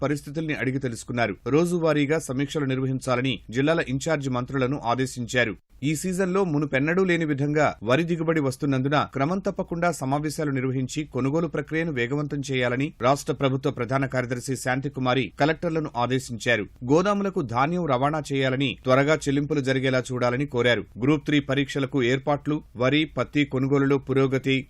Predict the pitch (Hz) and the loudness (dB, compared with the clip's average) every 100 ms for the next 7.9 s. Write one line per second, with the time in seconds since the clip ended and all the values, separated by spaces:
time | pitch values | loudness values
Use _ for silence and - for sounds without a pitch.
0 | - 135 151 156 127 123 156 170 - 131 | -4 -4 -2 -2 -2 -2 -6 -6 -4 0
1 | 131 143 139 139 135 131 127 123 127 113 | 2 0 0 -2 -2 0 -2 -2 -4 0
2 | 117 127 135 131 160 - - 156 165 170 | 2 2 2 0 -2 -4 0 0 2 2
3 | 160 151 151 139 143 151 147 143 139 131 | 0 0 -4 0 0 0 -2 2 2 2
4 | 139 131 131 127 156 - 139 143 151 135 | -2 -4 -4 -2 -2 -2 -4 -4 -4 -4
5 | 127 139 156 143 139 131 143 131 - - | -2 0 0 -2 -2 -2 0 -2 -4 -6
6 | 143 143 139 135 143 143 135 131 135 143 | 2 2 2 0 0 -2 0 2 2 -2
7 | - 120 165 190 156 156 151 160 180 | -4 0 2 2 0 -2 -2 -2 -2